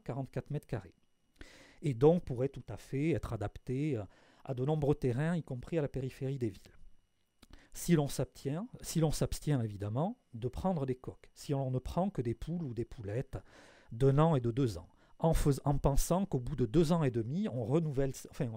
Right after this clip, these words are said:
on renouvelle chaque année ces poules, euh, et on tue ces poules au bout de deux ans et demi. À deux ans et demi, les poules commencent à être grasses et donc peuvent être tuées comme poules un peu grasses. Euh, en conclusion,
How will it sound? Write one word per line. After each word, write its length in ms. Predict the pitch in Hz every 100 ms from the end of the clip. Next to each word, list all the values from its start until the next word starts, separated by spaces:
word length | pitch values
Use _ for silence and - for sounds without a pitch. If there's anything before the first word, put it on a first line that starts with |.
| 110
on 100 | 135
renouvelle 360 | 165 156 151
chaque 300 | 135 - -
année 180 | 160 160
ces 200 | 156 117
poules, 400 | - 139 214 98 - - - - - -
euh, 300 | 127 123 123
et 140 | 151 143
on 140 | 147
tue 360 | - 196 196 190
ces 220 | - - 131
poules 300 | - 185 147
au 40 |
bout 160 | 113 156
de 80 |
deux 240 | 117 139 139
ans 120 | 156
et 60 | 127
demi. 380 | 113 107 147
À 140 | 151 98
deux 240 | 127 147
ans 80 | 151
et 80 | 120
demi, 320 | 107 123 165
les 120 | 156
poules 380 | - 147 170 113
commencent 420 | - 127 143 -
à 40 | 113
être 200 | - -
grasses 440 | 90 131 170 -
et 40 |
donc 220 | 101 135 -
peuvent 180 | 113
être 200 | 113 -
tuées 300 | - - 127
comme 220 | 165 117 101
poules 260 | - 147 -
un 100 | 151
peu 140 | - 101
grasses. 360 | - - - - - - _ - - - - - - - - - _ - -
Euh, 180 | 143 135 185
en 140 | 214 220
conclusion, 800 | 214 170 180 139 160 202 254